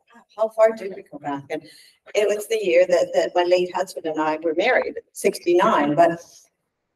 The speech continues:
they were, Hank and Rich were already friends way back. And, uh, so I, I'm trying to remember how our alliance happened, but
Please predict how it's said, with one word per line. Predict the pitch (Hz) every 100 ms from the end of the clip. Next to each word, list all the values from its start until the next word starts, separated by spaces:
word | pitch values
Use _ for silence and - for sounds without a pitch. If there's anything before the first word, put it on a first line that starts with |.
| _ _
they | 202 208
were, | 190 180 - -
Hank | 208 202 -
and | 170 175 165 - _ -
Rich | 208 156 147 -
were | 226 165
already | 160 156 147
friends | - 294 - - -
way | - 151
back. | 143 147 - - -
And, | 151 156 151
uh, | 160 156 - _ _ _ _
so | -
I, | - - -
I'm | 202 208
trying | 349 415
to |
remember | 370 196 190 233 214
how | 202 202 220 208
our | 185 196
alliance | 180 170 185 190 185 -
happened, | - 202 208 208 - - 294
but | - 143 -